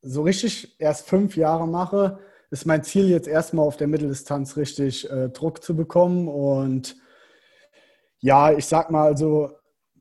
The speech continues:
ich möchte schon hinbekommen, dass ich, äh, ein Podium bis Siegkandidat über die Mitteldistanz werde. Also das ist schon mein momentanes Ziel einfach. Und auf Dauer gesehen ist natürlich auch die Langdistanz im Gespräch,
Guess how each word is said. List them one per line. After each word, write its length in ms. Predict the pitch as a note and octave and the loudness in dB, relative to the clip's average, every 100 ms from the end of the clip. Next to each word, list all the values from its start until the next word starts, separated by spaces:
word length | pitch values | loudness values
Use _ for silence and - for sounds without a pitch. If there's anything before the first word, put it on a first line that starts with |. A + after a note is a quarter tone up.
| _ | _
ich 240 | - C#3+ - | -10 -8 0
möchte 300 | E3 E3 - | 2 2 -4
schon 640 | - F3 F#3 F3+ F3 - _ _ | 2 4 4 0 -2 -12 _ _
hinbekommen, 680 | - D3+ F#3 F3 E3+ E3 E3 | -6 0 2 2 2 0 2
dass 200 | D#3 D3+ | 0 0
ich, 320 | D#3 D3 - D3 | -2 -4 -8 -4
äh, 600 | C3+ C3+ C#3 C#3 C3+ C#3 _ _ _ | 0 2 2 2 0 -6 _ _ _
ein 100 | C#3+ | -10
Podium 640 | - E3 E3+ E3+ E3 E3 D#3+ | -2 0 0 2 4 4 2
bis 200 | D3 C#3 | -2 -4
Siegkandidat 680 | D#3+ D#3 D3+ C#3+ C#3 C#3 C3+ | -6 -4 -4 -4 -2 -4 -4
über 180 | C3 C3+ | -6 -6
die 100 | C3 | -4
Mitteldistanz 640 | C3 C3+ C3 - C3+ B2 | -4 -4 -8 -8 -8 -6
werde. 260 | C3 B2+ B2 | -6 -4 -4
Also 240 | A#2+ B2+ | -6 -4
das 200 | C#3 C#3 | -2 -2
ist 100 | D3 | -4
schon 540 | - D#3 D3 C#3+ C#3+ C#3 | -4 -2 0 0 -2 -4
mein 240 | C3+ C#3+ | -2 2
momentanes 840 | D3+ D#3+ D#3+ C3 C3 B2 B2+ - - | 4 4 2 -2 -4 -4 -4 -8 -8
Ziel 240 | C#3 B2+ | -6 -6
einfach. 480 | G#2+ A#2 A#2 C3 A#2+ | -6 -10 -6 -4 -4
Und 560 | C3 C#3+ C#3 - - _ _ _ _ - | -4 -2 -2 -4 -14 _ _ _ _ -2
auf 240 | E3 - | 0 2
Dauer 280 | E3 F3+ G3+ | 4 6 6
gesehen 460 | F3 D3 E3 F3+ E3+ | 6 2 2 2 -2
ist 120 | - | -2
natürlich 400 | D3+ - F3+ E3 | -4 -2 -4 -2
auch 120 | D3 | -6
die 120 | - | -4
Langdistanz 600 | C#3+ D#3+ F3+ F#3 F3 F3 | -2 0 -2 -2 -4 -4
im 140 | E3+ E3+ | -4 -6
Gespräch, 600 | E3 - D#3 F#3 F#3 | -6 -4 0 0 0